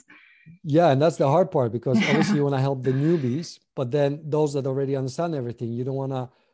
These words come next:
Speaker 1: uh, bore them with, uh, basic stuff. So, uh, it's hard balance, but usually if you get it right for the newbies, the, the experienced ones will, will also enjoy it. Uh, so it's, it's not like, uh, yeah,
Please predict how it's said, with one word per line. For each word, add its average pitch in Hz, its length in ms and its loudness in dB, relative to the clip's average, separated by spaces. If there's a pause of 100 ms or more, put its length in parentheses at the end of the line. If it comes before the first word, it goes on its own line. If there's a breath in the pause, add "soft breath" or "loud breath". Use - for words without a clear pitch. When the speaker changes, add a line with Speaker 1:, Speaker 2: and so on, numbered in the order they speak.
(160)
Speaker 1:
uh, 110 220 -14
bore 143 320 0
them 127 220 -4
with, 113 220 -8
uh, 117 320 -10 (220)
basic 135 380 -2
stuff. 104 300 -14
So, 127 340 -8 (320 soft breath)
uh, 135 240 -6 (280)
it's 156 160 -6
hard 147 260 2
balance, 120 300 -2
but 151 180 -8
usually 202 560 -2
if 170 100 -4
you 185 220 -6
get 180 360 -4
it 180 100 0
right 151 280 -2
for 139 160 -8
the 127 120 -4
newbies, 180 560 -6 (340)
the, 135 280 -2
the 131 140 -2
experienced 139 480 -4
ones 139 320 -8
will, 120 440 -6 (500)
will 139 200 -2
also 135 340 -2
enjoy 120 420 -4
it. 98 100 -14 (180)
Uh, 113 300 -14 (280)
so 123 220 -6
it's, 127 220 -8
it's 147 220 -12
not 139 260 -4
like, 123 220 -6
uh, 120 240 -12 (600)
yeah, 113 240 -8